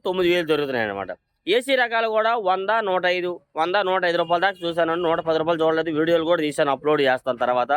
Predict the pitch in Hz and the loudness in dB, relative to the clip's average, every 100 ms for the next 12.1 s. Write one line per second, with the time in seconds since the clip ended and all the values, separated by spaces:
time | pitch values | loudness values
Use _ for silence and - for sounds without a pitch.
0 | 175 _ _ _ _ - 185 - 214 214 | -4 _ _ _ _ -2 -2 0 0 0
1 | 202 214 226 233 214 196 202 202 196 262 | -2 -2 -2 -4 0 0 2 0 -2 -8
2 | _ _ _ _ - 170 - 208 202 196 | _ _ _ _ -2 0 2 0 0 0
3 | 190 190 214 220 170 190 208 208 208 240 | 0 0 -4 -2 0 2 0 0 -2 -4
4 | 214 185 196 196 196 208 233 233 175 202 | -2 0 0 0 0 0 0 0 0 0
5 | 190 180 180 180 165 185 185 185 226 302 | 0 2 0 0 0 0 0 -2 -4 -2
6 | 165 208 226 208 196 190 185 180 170 170 | -2 0 2 0 0 0 -2 -2 -4 -2
7 | 175 165 170 180 190 208 196 165 185 190 | -4 -2 -2 -4 -2 -4 0 2 2 -2
8 | 180 165 160 165 151 180 - _ _ _ | -6 -2 -2 0 -2 -4 -8 _ _ _
9 | - 196 - 208 196 185 185 233 175 185 | -2 -2 0 0 2 0 -2 -2 0 0
10 | 190 196 226 196 170 175 175 175 175 196 | 0 0 0 0 0 2 2 2 0 -2
11 | - _ _ _ _ - 160 170 185 175 | -4 _ _ _ _ 0 0 2 0 0
12 | 165 | -4